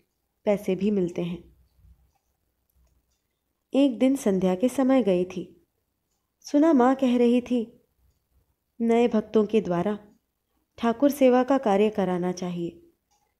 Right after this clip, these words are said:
क्योंकि उनका नवा अनुराग है, सेवा अच्छी होती है। पुराने लोग सेवा करते करते थक गए हैं। सेवा क्या सहज बात है बेटी, कहीं सेवा अपराध ना हो,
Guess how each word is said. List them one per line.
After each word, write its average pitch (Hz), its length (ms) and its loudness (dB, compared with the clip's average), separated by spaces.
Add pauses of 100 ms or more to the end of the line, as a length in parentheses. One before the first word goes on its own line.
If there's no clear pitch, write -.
क्योंकि 262 340 2
उनका 254 300 0
नवा 180 300 -2
अनुराग 185 400 -4
है, - 220 -16 (580)
सेवा 202 420 -2
अच्छी 185 300 -4
होती 175 320 -6
है। 170 140 -12 (720)
पुराने 196 380 0
लोग 214 200 0
सेवा 190 300 0
करते 196 360 -4
करते 202 440 -4
थक 202 200 -4
गए 180 160 -2
हैं। 175 300 -12 (1160)
सेवा 285 260 4
क्या 311 160 0
सहज 208 400 -2
बात 180 300 -6
है 185 80 -6
बेटी, 180 320 -6 (840)
कहीं 233 240 0
सेवा 190 360 0
अपराध 262 420 0
ना 247 140 0
हो, 247 440 -6